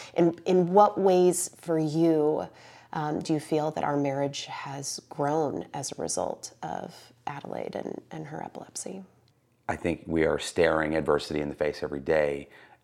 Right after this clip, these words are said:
Speaker 2: and we are a team. Like, the teamwork aspect of our marriage, while never was a problem, I think you
Speaker 1: It's
Speaker 2: s-
Speaker 1: certainly been tested.
Speaker 2: Yeah, yeah, but I
Speaker 1: It's
Speaker 2: think you see
Speaker 1: gotten a
Speaker 2: that
Speaker 1: workout.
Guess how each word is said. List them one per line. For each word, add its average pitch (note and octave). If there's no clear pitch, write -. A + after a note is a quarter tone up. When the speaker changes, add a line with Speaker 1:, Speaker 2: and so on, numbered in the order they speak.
Speaker 2:
and D2
we D#2
are D2
a E2
team. D2+
Like, D2
the D2+
teamwork D2+
aspect D#2+
of D2
our C#2+
marriage, D2
while F#2+
never F#2+
was F2
a D#2+
problem, F2+
I F2+
think -
you E2
Speaker 1:
It's -
Speaker 2:
s- C#4
Speaker 1:
certainly F#3+
been D#3+
tested. C3+
Speaker 2:
Yeah, F#2+
yeah, F#2+
but F#2+
I F2+
Speaker 1:
It's F#2
Speaker 2:
think F#2+
you F2
see F#2
Speaker 1:
gotten G3+
a -
Speaker 2:
that F#3
Speaker 1:
workout. -